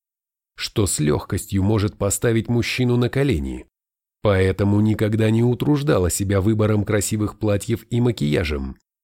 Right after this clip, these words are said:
Нет, её сложно назвать пацанкой.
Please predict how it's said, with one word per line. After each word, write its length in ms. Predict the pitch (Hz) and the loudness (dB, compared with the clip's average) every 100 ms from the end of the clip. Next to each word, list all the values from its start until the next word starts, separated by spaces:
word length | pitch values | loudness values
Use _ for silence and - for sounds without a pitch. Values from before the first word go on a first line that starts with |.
| _ _ _ _ _ | _ _ _ _ _
Нет, 540 | 92 87 73 62 - _ _ _ _ _ _ | -4 -2 -2 -6 -14 _ _ _ _ _ _
её 340 | 87 92 98 101 | 0 2 4 2
сложно 520 | - 151 143 87 90 | 0 0 0 2 0
назвать 420 | 107 117 113 - | 0 0 -2 -2
пацанкой. 640 | 120 - 78 67 69 65 | -4 -2 -4 -6 -8 -10